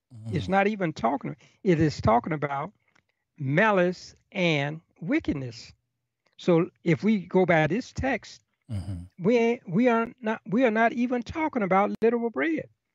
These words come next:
Speaker 1: Just like when Yeshua was, was talking to his disciples, he says, uh, "Beware of the leaven of the Pharisees." And, and the first thing they thought about, they say, "Oh, it's because we didn't bring no bread."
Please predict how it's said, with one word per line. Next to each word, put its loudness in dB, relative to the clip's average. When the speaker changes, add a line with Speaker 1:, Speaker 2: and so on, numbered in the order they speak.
Speaker 1:
Just 0
like 4
when -2
Yeshua -2
was, -2
was -6
talking 0
to 0
his 0
disciples, -2
he 0
says, 2
uh, 4
"Beware 2
of -2
the 0
leaven 2
of -6
the -6
Pharisees." -2
And, -6
and 0
the -2
first 2
thing 2
they 2
thought 0
about, -4
they -2
say, -4
"Oh, 2
it's 0
because 0
we 0
didn't 2
bring 2
no 2
bread." 0